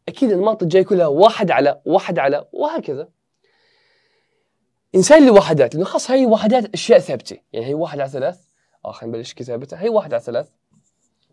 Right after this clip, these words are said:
واحد على تسعة، واحد على سبعة وعشرين. وهون أكيد راح تكون واحد على إشي، وهون أكيد واحد على إشي،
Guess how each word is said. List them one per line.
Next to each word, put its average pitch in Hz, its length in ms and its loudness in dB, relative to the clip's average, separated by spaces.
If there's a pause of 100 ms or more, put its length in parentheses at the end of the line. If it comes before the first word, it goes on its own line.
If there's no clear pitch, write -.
(100)
واحد 139 260 -4
على 131 80 -8
تسعة، 127 340 -12 (680)
واحد 151 420 -2
على 143 260 -4 (120)
سبعة 160 280 -8
وعشرين. 147 400 -8 (640)
وهون 220 180 -2
أكيد 220 220 0
راح 190 100 0
تكون 190 180 -4
واحد 170 240 2
على 170 100 2
إشي، 165 300 -8
وهون 156 200 -6
أكيد 165 200 -8
واحد 151 240 -6
على 139 100 -4
إشي، 156 280 -12